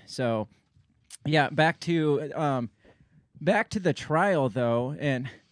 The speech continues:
like, like, we can debate all day whether or not he had a fair trial, and at the end of the day, I think we're all gonna come to the conclusion that there's, there just wasn't a chance for it. And it, I, I find it interesting,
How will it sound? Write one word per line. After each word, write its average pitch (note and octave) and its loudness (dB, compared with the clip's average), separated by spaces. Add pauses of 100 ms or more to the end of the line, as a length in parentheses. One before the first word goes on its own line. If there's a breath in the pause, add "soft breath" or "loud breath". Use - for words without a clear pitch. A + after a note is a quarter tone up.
like, D#3 -4
like, D3 -6
we F#3 -2
can F#3+ -4 (320)
debate D3 -2
all C#3+ 0
day C3+ -2
whether B2+ 0
or B2 -4
not B2+ -4
he C3 -4
had B2 -4
a - -8
fair C3 -2
trial, B2+ -2
and B2 -2 (420)
at E3+ -2
the G3+ 0
end G3 2
of D#3+ 0
the C#3+ -2
day, D#3+ 2
I C3+ 0
think D#3 -6
we're C#3 -2
all D3 0
gonna B2+ -4
come C3 -6
to A#2+ -8
the A2+ -12
conclusion C#3 -4
that A#2+ -4
there's, C3 -4 (400 soft breath)
there G3+ 0
just G3+ -4
wasn't F3 -2
a B2 -4
chance D3 -6
for A#2 -4
it. G#2+ -6 (260 loud breath)
And F3+ 0
it, - -4
I, F3+ -8
I E3+ -4
find G#3 -2
it G3+ -4
interesting, D#3+ -4